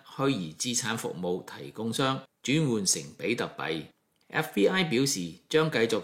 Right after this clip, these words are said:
調查朝鮮盜竊同洗錢虛擬貨幣嘅行為，因為呢啲貨幣可以用嚟支持朝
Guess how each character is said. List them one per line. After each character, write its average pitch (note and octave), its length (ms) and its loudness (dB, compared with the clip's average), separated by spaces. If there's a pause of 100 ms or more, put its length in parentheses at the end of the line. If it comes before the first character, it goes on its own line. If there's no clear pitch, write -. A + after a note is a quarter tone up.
調 G2+ 200 -2
查 E2 460 -8
朝 - 200 -8
鮮 C#3+ 380 0
盜 G#2 200 2
竊 G#2+ 260 -2 (100)
同 G2+ 280 -6
洗 A#2 240 2
錢 C#3 320 0
虛 D3+ 180 4
擬 A#2 380 0
貨 A2 260 -4
幣 F2+ 160 -6
嘅 F#2 120 -4
行 F2 220 -8
為， D#2+ 220 -8 (340)
因 E3 120 4
為 B2+ 120 4
呢 D#3 160 2
啲 E3+ 100 4
貨 B2 320 4
幣 G#2 220 2
可 A2+ 260 0
以 B2 160 2
用 G#2+ 240 0
嚟 E2+ 180 -6
支 C#3+ 200 0
持 F2+ 220 -2
朝 - 180 -6